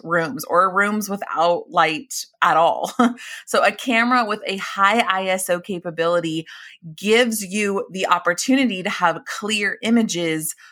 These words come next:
without flashes. The second thing that I want you to think about whenever it comes to picking out your camera is choosing a camera that is full frame. A full frame camera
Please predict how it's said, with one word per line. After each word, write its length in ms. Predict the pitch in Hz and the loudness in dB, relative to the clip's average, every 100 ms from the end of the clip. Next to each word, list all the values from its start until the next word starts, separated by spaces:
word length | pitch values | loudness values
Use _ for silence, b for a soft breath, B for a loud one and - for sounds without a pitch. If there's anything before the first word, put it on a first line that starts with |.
| B | B
without 720 | 170 190 190 - 160 156 151 - - _ _ | -6 -4 -4 0 2 2 -2 -8 -8 _ _
flashes. 1000 | - - 165 151 151 - - - - - - _ _ _ - | -18 -4 -2 -2 -4 -8 -10 -14 -12 -12 -16 _ _ _ -6
The 80 | 196 | 0
second 360 | 220 208 226 | 2 2 0
thing 200 | 247 240 | 2 4
that 120 | 214 | 4
I 80 | 190 | 4
want 400 | 180 180 180 - | 2 2 2 -2
you 320 | 180 175 170 - | -6 -6 -6 -6
to 160 | - 196 | -8 -6
think 240 | 196 196 | -6 -2
about 340 | 196 165 160 - | 2 2 2 0
whenever 340 | 170 165 165 | -2 0 0
it 140 | 160 | -2
comes 280 | - 185 180 | -4 -6 -4
to 100 | 185 | -6
picking 280 | 185 185 175 | -8 -10 -4
out 180 | 170 147 | -4 -2
your 120 | 160 | -6
camera 680 | 151 - 262 285 185 170 - B B B _ _ | -6 -2 0 4 4 4 0 B B B _ _
is 160 | 214 220 | 0 0
choosing 360 | - 233 269 403 | 0 0 0 -2
a 80 | 339 | -4
camera 360 | 269 226 226 | -2 0 2
that 260 | 202 190 185 | 2 2 2
is 180 | 185 - | -4 -6
full 440 | - 185 185 180 | -6 -2 0 0
frame. 500 | 175 - 175 151 147 - | -2 -2 0 -2 -4 -4
A 60 | |
full 340 | 185 - 285 339 | -2 0 0 0
frame 320 | - 254 247 | 2 2 2
camera 500 | 240 196 180 165 170 | 0 -2 0 0 0